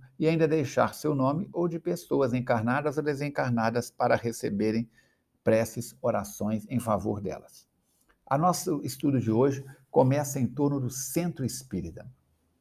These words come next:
Falcone, o que é um centro espírita? Centro espírita é o local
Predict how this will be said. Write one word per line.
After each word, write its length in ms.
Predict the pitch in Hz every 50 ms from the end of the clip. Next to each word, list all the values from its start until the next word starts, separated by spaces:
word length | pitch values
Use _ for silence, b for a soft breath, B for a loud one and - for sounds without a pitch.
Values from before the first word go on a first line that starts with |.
| - -
Falcone, 600 | - - - 175 170 - - 208 185 185 - - - - _ _ _ _ _ _ _ - - -
o 80 | 175
que 300 | - - - 269 240 202
é 80 | 139 120
um 100 | 117 117
centro 520 | - - - - - 113 110 101 101 104
espírita? 680 | - - - - - - - 90 78 - - 85 - _ _ _ _ _ _ _ _
Centro 340 | - - - 208 220 214 214
espírita 640 | 185 - - - - 120 120 135 131 156 160 156 - - _ _ _ _ -
é 100 | 196 220
o 40 |
local 640 | 233 240 254 240 247 - 165 143 156 202 233 -